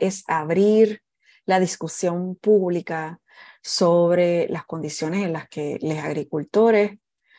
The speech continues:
eh, están haciendo este trabajo. Y estamos hablando de agricultores jóvenes, con estudios, <laughs> ¿verdad? Con,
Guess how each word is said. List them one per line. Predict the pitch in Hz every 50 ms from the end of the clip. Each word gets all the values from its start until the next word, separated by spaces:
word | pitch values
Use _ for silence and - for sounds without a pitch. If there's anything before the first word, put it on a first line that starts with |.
| _ _ _ _ _ _ _ _ -
eh, | - 185 180 175 170 165 165 160 156 156 156 156 151 120 113 _ _ _ _ _ _ _ _ _ _ _ _ _ _ _ _ _ _ _ _ _ -
están | 170 165 - - 175 156 156 156
haciendo | 160 - - 170 151 -
este | 165 - - 185
trabajo. | 190 185 180 160 156 165 190 190 165 - - -
Y | 170 160
estamos | 147 _ - - 143 147 156
hablando | 170 156 180 190 214 226 220
de | 196 180
agricultores | 165 156 151 147 - 147 147 - 151 - 185 190
jóvenes, | 196 170 160 165 175 175 185 190 185 185 185 185 190 196 - _ _ _ _ _ _ _ _ -
con | - 165 160 147
estudios, | 147 143 123 - - - 170 180 190 190 196 190 185 185 180 175 180 185 180 165
<laughs> |
¿verdad? | 190 185 175 156 156 165 170 175 190 - - - - _ _
Con, | - - 165 160 156 156 156 151 - -